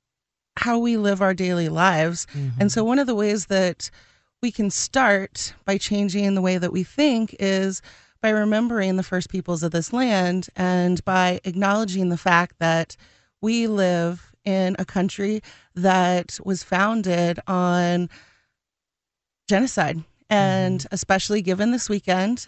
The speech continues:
Speaker 1: I think it's really
Speaker 2: Mm-hmm.
Speaker 1: important to remember that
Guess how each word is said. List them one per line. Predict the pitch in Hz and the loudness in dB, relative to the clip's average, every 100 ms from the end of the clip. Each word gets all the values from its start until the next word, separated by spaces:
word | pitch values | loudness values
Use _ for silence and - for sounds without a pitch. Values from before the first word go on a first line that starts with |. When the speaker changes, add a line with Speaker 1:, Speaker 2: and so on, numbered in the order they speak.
| - | -6
Speaker 1:
I | 190 | -4
think | 196 202 | -2 -4
it's | 139 | -2
really | 190 190 | 0 2
Speaker 2:
Mm-hmm. | |
Speaker 1:
important | 185 - 233 233 214 | 0 -2 -4 -2 -4
to | - | 0
remember | 185 185 220 208 185 | 0 2 0 2 0
that | 175 180 175 175 - | 2 0 2 0 -6